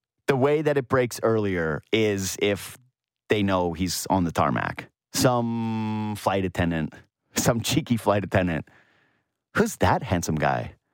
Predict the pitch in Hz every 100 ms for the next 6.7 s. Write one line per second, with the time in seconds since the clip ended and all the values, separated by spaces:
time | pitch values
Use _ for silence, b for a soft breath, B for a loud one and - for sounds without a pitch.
0 | _ _ _ _ _ _ - - - 110
1 | 67 - 76 120 - _ _ _ _ _
2 | _ _ _ _ _ _ _ B B B
3 | B 170 - 349 226 233 - - 220 214
4 | 190 190 196 - _ _ _ _ _ _
5 | _ _ _ _ _ _ _ _ _ _
6 | - - 90 82 101 95